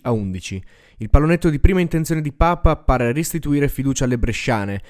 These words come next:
che si portano sul quindici a tredici, ma una serie di successivi errori permette a Lodi di fare punti e portarsi sul diciotto a tredici. Papa al servizio prova a mettere in difficoltà la ricezione di Lodi,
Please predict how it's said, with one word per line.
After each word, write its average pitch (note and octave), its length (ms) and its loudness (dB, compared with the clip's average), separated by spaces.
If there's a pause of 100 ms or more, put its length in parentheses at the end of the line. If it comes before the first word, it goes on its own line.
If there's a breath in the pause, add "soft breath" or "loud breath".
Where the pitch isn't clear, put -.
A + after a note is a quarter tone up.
(100)
che G#2+ 120 -6
si A2 120 -2
portano C3+ 340 4
sul A2+ 220 -4
quindici G3 380 -2
a - 20 -4
tredici, F3 400 -2
ma C#3 120 -2
una A#2 160 -4
serie E3+ 280 -4
di B2+ 100 -4
successivi D#3+ 640 -4
errori C3 380 -2
permette A#2 400 -2
a G#2 40 -4
Lodi C3+ 300 -2
di A#2+ 100 -6
fare B2+ 280 -4
punti G2+ 420 -4
e G#2+ 120 -8
portarsi A2 440 -2
sul G#2 220 -8
diciotto C#3 560 -4
a A2+ 80 -10
tredici. F2 520 -8 (460 soft breath)
Papa E3 320 4
al D3 120 2
servizio C#3+ 480 -2
prova C3 240 2
a - 20 2
mettere B2+ 320 -2
in A#2+ 80 -4
difficoltà A#2 480 -2
la C3 140 0
ricezione C3 500 -4
di B2 100 -4
Lodi, D#3+ 420 -2